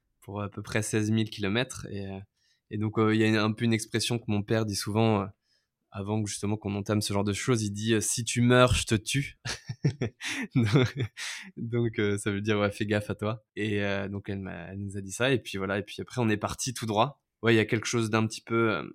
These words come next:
un petit peu vertigineux dans, dans ces, dans ce genre de départ. Tu te dis, « Ouais, voilà, là, on peut plus faire marche arrière. » Euh, puis on est parti, euh, voilà, c'est,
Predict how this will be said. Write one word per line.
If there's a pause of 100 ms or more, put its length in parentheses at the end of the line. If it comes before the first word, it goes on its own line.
(500)
un
petit
peu
vertigineux
dans,
dans
ces,
dans
ce
genre
de
départ.
Tu
te
dis, «
Ouais,
voilà,
là,
on
peut
plus
faire
marche
arrière. »
Euh, (600)
puis
on
est
parti,
euh,
voilà,
c'est,